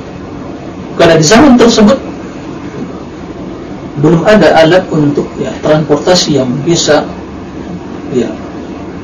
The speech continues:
menempuh jarak begitu jauh dengan waktu yang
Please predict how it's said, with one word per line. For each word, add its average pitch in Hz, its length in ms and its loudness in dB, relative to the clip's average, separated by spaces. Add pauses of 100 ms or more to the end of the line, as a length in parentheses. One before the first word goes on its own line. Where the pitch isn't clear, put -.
(140)
menempuh 156 400 2
jarak - 320 4 (880)
begitu 139 400 2
jauh 175 160 6
dengan 147 240 4 (160)
waktu 147 480 2
yang 123 80 0